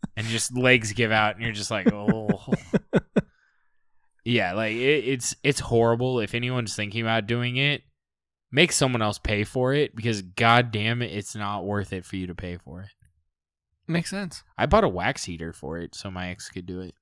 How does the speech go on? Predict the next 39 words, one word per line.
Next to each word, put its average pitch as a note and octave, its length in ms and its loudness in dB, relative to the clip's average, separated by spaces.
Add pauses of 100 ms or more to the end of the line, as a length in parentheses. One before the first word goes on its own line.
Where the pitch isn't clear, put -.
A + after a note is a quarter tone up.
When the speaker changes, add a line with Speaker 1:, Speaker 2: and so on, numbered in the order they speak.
(340)
Speaker 2:
Oh. C#3+ 320 -4 (380)
Speaker 1:
Yeah. F#2 220 -6 (580)
She - 100 0
was D#3 140 4
not G#2+ 240 -2
good G2 160 -6
at G#2 160 -4
it F#2+ 100 -12 (160)
either. G#2 320 -4
Speaker 2:
<laughs> - 60 -16
Speaker 1:
That A2+ 160 4
probably C3+ 260 6
did G2+ 160 -2
not F#2+ 240 -4
help G#2 220 -4
my F#2+ 100 -4
case. F#2 400 -6
Like, G2 160 -2
having A2+ 200 2
to B2 40 0
go A#2 100 4
over A2 120 2
the F#2+ 80 -2
same G#2+ 340 -2
areas, G2 320 -2
like, G2 180 -2
two - 180 -4
or F#2+ 100 -2
three G2+ 240 -6
times F#2+ 360 -6
to G#2 60 -8
get F#2 140 -12
the F#2+ 80 -6
hair. F#2+ 320 -4 (360)
Speaker 2:
<laughs> F3 640 2 (1000)
Speaker 1:
<sighs> B2+ 80 0 (480)
Not, A2 520 2
not G#2+ 240 -2
ideal. G2 580 -2